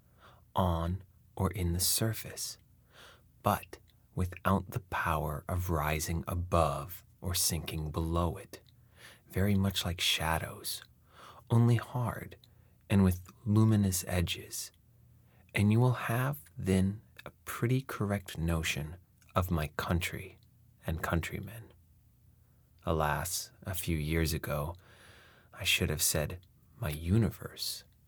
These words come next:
but now my mind has been opened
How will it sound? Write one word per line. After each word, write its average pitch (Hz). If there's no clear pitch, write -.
but -
now 92
my 120
mind 85
has 80
been 73
opened 85